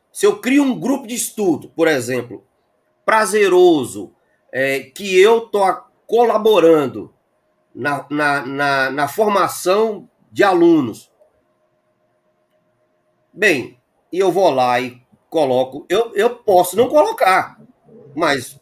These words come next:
o fato de colocar no Lattes não, não, não, por exemplo, eu não tô fazendo um grupo de estudo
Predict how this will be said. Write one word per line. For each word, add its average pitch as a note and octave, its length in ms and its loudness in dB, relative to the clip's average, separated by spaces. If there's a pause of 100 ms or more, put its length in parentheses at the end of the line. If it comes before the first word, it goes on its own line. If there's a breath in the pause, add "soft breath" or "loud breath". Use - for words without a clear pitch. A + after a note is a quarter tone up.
(280)
o F3+ 120 -2
fato E3+ 340 -2
de - 100 -10
colocar C3 540 -4
no C#3+ 140 -6
Lattes F3 600 0 (640)
não, F#3 400 -2
não, E3+ 840 0 (340)
não, E3 240 0
por F3+ 160 -2
exemplo, D3 760 -2
eu E3+ 160 0
não A3+ 160 0
tô A3+ 160 -4
fazendo F3+ 420 0
um D3 80 -4
grupo E3 240 0
de D3+ 80 -10
estudo F#3 720 -6